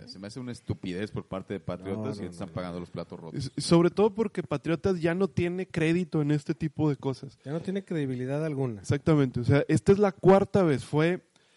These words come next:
Speaker 3: eh, la situación en un Super Bowl, me parece que fue el primero de Tom Brady, si no fue el primero, fue el segundo, que, eh, creo que habían dejado cámaras en el estadio para,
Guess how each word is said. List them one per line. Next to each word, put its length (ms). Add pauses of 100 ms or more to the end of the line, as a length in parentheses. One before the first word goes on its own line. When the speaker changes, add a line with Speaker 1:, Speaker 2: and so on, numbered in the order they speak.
(320)
Speaker 3:
eh, 120
la 140
situación 480
en 140
un 80
Super 340
Bowl, 240
me 100
parece 220
que 80
fue 120
el 60
primero 380
de 80
Tom 220
Brady, 400 (800)
si 120
no 80
fue 140
el 20
primero, 260
fue 120
el 40
segundo, 480
que, 360 (640)
eh, 240
creo 120
que 120
habían 160
dejado 320
cámaras 480
en 100
el 100
estadio 340
para, 320